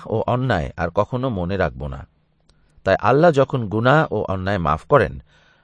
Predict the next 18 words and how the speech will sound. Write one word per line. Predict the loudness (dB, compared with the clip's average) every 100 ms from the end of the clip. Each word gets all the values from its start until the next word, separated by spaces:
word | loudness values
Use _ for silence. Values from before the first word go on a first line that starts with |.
| _ -2
তখন | 0 0 -2
গুনাহের | 2 4 4 4
জন্য | -2 0 0
কোরবানি | 0 2 0 0
বলে | 0 0
আর | 0 -4
কিছু | -6 -10 -10
নেই। | -10 -12 -16 _ _ -12
ভাইয়েরা, | 0 4 6 6 2 -6 _ _ _ _ -8
ঈসা | -4 2
মসিহের | 2 2 2 4 4
রক্তের | 2 2 -2 -2
গুণে | -2 -4 -6 -8
সেই | -8 -6 -4
মহাপবিত্র | -2 0 0 0 -4 -4 -6
স্থানে | -4 -4 -4
ঢুকবার | -4 -6 0 -2
সাহস | 0 -2 -2 -4 -8